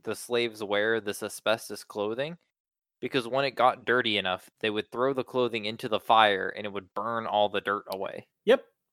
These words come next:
Speaker 2: I couldn't
Speaker 1: So
Speaker 2: remember what it was, but I knew it had to do with getting it clean by burning the <laughs> shit out of it.
Speaker 1: Yeah, so, uh, if, what if it was,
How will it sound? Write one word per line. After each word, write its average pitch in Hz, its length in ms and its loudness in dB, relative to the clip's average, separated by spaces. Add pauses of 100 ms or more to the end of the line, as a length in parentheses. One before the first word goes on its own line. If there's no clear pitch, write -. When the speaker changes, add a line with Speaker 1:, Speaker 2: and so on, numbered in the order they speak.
(1300)
Speaker 2:
I 190 80 2
couldn't 202 400 -4
Speaker 1:
So 202 60 -2
Speaker 2:
remember 175 580 2 (800)
what 143 360 4
it 165 120 -2
was, 135 260 4
but 147 120 0
I 131 80 2
knew 165 300 2
it 190 100 0
had 165 200 -2
to 170 60 -4
do 147 200 -2
with 127 220 -10
getting 156 240 -2
it 156 140 -8
clean 147 420 -2 (360)
by 131 180 0 (180)
burning 180 400 4
the 147 60 2
<laughs> - 20 2
shit - 420 -2
out - 240 2
of - 300 -10
it. - 160 -10 (280)
Speaker 1:
Yeah, 156 520 -2
so, 135 500 -4 (760)
uh, 139 140 -16 (100)
if, - 220 -20
what 220 120 2
if 262 120 -8
it 370 60 0
was, - 220 -4